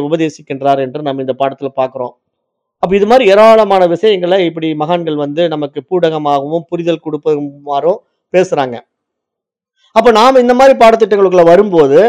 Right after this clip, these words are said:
நம்ம முதல்ல செய்ய வேண்டியது என்ன அப்படின்னா, ஏற்றத்தாழ்வுகள் விடணும், நல்லது கெட்டதுங்கிற இருமைகள் விடணும், உயர்ந்தது தாழ்ந்ததுங்கிற பேதமை புத்தி நீங்கணும். அப்புறம் இந்த மதம் உயர்ந்தது, அந்த மதம் தாழ்ந்தது, இந்த ஜாதி பெரியது, அந்த ஜாதி கீழானது, இந்த சமயம் பெரியது, அந்த சமயம் சிறியது அப்படிங்கிற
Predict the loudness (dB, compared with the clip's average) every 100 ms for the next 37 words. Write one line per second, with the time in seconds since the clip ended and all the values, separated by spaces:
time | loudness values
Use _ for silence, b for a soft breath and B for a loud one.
0 | 0 -2 0 2 2 2 0 0 0 0
1 | -2 -2 -2 -2 -2 -4 -2 0 0 0
2 | -2 0 0 -2 -2 -4 -2 -2 -2 -8
3 | _ _ _ _ _ -2 0 2 2 0
4 | 0 0 0 0 0 0 0 -2 -2 -2
5 | -2 -4 -8 _ _ _ 2 4 4 2
6 | 0 0 2 2 0 0 0 0 2 0
7 | 0 -4 -6 -8 -6 -6 -4 -4 -2 -4
8 | -6 _ _ _ _ 0 2 2 2 2
9 | 4 2 4 2 2 2 2 0 0 0
10 | 0 0 2 2 0 0 0 0 2 2
11 | 0 -2 -2 0 0 -2 0 2 2 -2
12 | -4 -2 -2 2 2 2 -4 _ _ -6
13 | 0 0 0 0 0 0 -2 0 0 0
14 | 0 -2 -2 -2 -4 -4 -4 -2 0 -2
15 | -2 -6 0